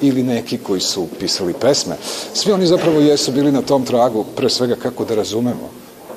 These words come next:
potom kako da objasnimo nešto što je neobjašnjivo, možda i nepojmljivo, jedan ogroman zločin, jedan, jedna, jedan prekid u istoriji čovečanstva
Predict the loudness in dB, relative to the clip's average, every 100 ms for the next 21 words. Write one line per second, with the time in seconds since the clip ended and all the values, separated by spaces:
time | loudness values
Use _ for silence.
0 | -18 -20 -18 -18 -14 -4 -4 -2 -4 -4
1 | -2 -2 0 0 -2 -2 -2 -2 -4 -4
2 | -6 -6 -4 -2 -2 -4 -10 -20 -20 -20
3 | -8 -6 -2 0 0 -2 -4 -4 -6 -6
4 | -2 -2 -2 -2 0 0 -2 -2 -2 -4
5 | -4 -2 -2 0 0 -2 -2 -2 -2 -6
6 | -8 -6 -4 -4 -4 -6 -6 -10 -10 -14
7 | -14 -14 -12 -12 -14 -18 -18 -18 -20 -20
8 | -20 -20 -20 -6 -4 -2 0 0 0 -2
9 | -2 -2 0 -2 -2 -2 0 0 0